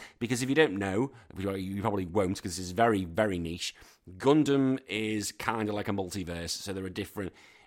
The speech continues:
anime series, different manga series based off its own universe. And I love it. I have always followed Gundam. I've watched them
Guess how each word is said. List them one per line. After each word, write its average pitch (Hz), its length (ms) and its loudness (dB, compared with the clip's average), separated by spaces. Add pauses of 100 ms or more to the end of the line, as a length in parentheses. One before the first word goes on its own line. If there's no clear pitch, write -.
(140)
anime 127 360 2
series, 113 520 2
different 90 260 -4
manga 110 340 0
series 104 500 0
based - 460 -4 (100)
off 90 340 -6
its 80 240 -10
own 78 340 -8
universe. 92 680 -2 (420)
And 95 160 -2
I 135 400 2
love 101 340 0
it. - 220 -2
I 107 120 2
have 104 180 0 (140)
always 135 400 6
followed 110 340 2
Gundam. 107 360 2
I've 101 180 -4
watched 101 260 -4
them 107 320 -4